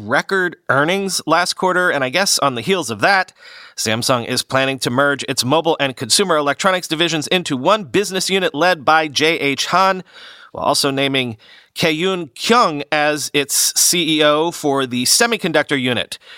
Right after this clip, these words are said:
Quoting Z D Net, previously, Samsung had individual C E Os for each of its mobile and consumer business units.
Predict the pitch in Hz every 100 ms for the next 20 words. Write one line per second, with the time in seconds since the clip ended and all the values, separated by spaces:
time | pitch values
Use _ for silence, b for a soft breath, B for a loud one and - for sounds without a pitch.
0 | B B B - 117 117 104 123 156 147
1 | 110 - - _ _ _ _ - 254 262
2 | - 185 196 - 180 175 180 175 175 170
3 | 170 185 175 170 170 - 160 160 156 180
4 | - 233 254 202 180 165 151 135 131 127
5 | - 135 - 120 107 113 113 107 107 120
6 | -